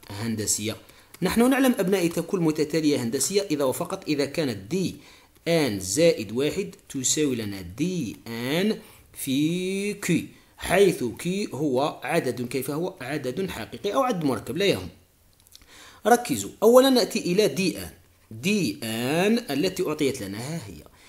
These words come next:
هذه الدي آن قال هي أوميغا آم آن، التي هي في الأصل ما هي؟ هي طاولة زد آم آن. قلنا آم آن ما هي؟ ما هي لاحقتها؟ آم آن لاحقتها هي زد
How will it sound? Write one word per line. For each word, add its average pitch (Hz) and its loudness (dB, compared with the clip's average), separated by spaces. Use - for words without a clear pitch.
هذه 240 4
الدي 160 -2
آن 220 0
قال 196 0
هي 160 2
أوميغا 190 0
آم 208 0
آن، 104 -2
التي 226 4
هي 220 8
في 208 2
الأصل 202 2
ما 196 4
هي؟ 98 -2
هي 139 0
طاولة 202 4
زد 143 4
آم 220 8
آن. 202 4
قلنا 143 0
آم 160 2
آن 185 2
ما 190 2
هي؟ 190 4
ما 202 4
هي 202 6
لاحقتها؟ 120 0
آم 104 0
آن 170 0
لاحقتها 135 -4
هي 110 -4
زد 175 -2